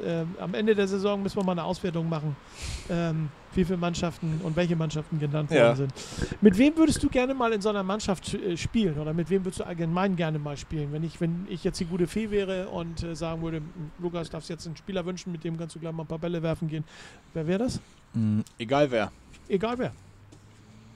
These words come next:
Speaker 2: Ja, also Russell Wilson als Quarterback zu haben, wäre bestimmt schon mal eine coole Geschichte.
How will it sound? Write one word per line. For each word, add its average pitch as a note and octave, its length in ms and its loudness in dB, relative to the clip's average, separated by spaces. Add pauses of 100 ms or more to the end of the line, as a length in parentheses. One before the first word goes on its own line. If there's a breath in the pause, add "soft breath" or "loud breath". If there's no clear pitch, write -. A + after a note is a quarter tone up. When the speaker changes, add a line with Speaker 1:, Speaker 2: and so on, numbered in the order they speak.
(1400 loud breath)
Speaker 2:
Ja, A2 140 2
also A#2 460 2
Russell B2 380 -2
Wilson D3+ 240 -2
als - 120 -6
Quarterback D#3+ 400 -4
zu E3 120 -4
haben, D3+ 120 -2
wäre D3+ 100 -2
bestimmt D#3+ 280 -6
schon D#3+ 140 -8
mal D#3 40 -4
eine D3+ 120 -4
coole E3 240 -6
Geschichte. A2 500 -6